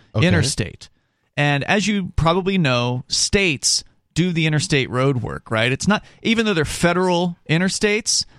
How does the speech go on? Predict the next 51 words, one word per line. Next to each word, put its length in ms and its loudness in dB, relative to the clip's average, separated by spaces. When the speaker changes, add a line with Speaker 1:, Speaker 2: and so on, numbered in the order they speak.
Speaker 2:
and 100 0
they 60 0
might 160 0
be 80 -4
even 180 2
funded 560 0
th-, 300 -8
to 100 0
some 220 0
extent 280 -2
through 240 -2
the 100 0
federal 320 0
government. 340 0
I 60 2
don't 120 0
know 120 -2
how 80 4
all 100 2
that, 180 -2
how 160 0
all 120 2
that 160 0
works, 260 -4
but 120 0
it's 160 -8
the 100 0
state 720 -2
that 120 2
actually 300 0
goes 340 2
out 220 2
and 80 -2
hires 320 -2
the 100 -4
road 240 -2
crews 240 -6
and, 180 -2
and 160 -4
does 240 -2
all 120 -6
that 180 -6
work. 300 -4
Well, 240 0
the 360 0
state 200 0
of 60 -2
Florida 520 2
or 460 0
city 300 0
of 340 -4